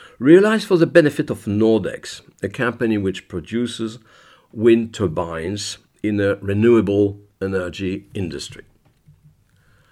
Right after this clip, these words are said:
A few weeks ago, about a month ago, April the fifth,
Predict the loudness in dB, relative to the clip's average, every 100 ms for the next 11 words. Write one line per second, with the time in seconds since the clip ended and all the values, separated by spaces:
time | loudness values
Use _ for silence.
0 | _ -20 -20 _ _ -4 -2 2 4 4
1 | 2 2 -2 -4 -2 -2 0 2 0 -4
2 | -6 -4 -6 -4 -4 -2 0 0 -2 -4
3 | -12 -4 -4 -4 -10 -20